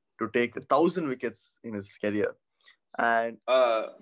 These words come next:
Speaker 1: in
Speaker 2: I'll just add one small trivia here. Eight hundred, uh, wickets in Test. That means he averages six wickets a match.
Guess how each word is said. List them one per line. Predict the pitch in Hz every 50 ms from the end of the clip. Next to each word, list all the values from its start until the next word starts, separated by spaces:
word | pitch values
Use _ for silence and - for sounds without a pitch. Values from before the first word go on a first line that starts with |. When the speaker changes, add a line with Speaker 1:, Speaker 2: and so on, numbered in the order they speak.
| - - -
Speaker 1:
in | 135
Speaker 2:
I'll | 123 127 139
just | 135 143 - - - - - - -
add | - 120 120 120
one | 117 104
small | - 120 117 113
trivia | 104 110 107 104 110 107
here. | 101 101 - - - - - _ _
Eight | 117 139 160 156
hundred, | 185 185 185 180 185 175 170 165 147 127 127 -
uh, | 117 120 117 117 110
wickets | 117 127 - - 139 139 - 131
in | 120 113
Test. | - - - - - - - _ _ _ _ _ _ _
That | 120 117 120
means | 139 147 143 139
he | 135 120
averages | 113 117 127 131 139 143 135 143 139 135 - -
six | - 139 135 - -
wickets | 127 123 - - 127 123 - - - - -
a | 101
match. | 101 98 98 101 - - - - - - -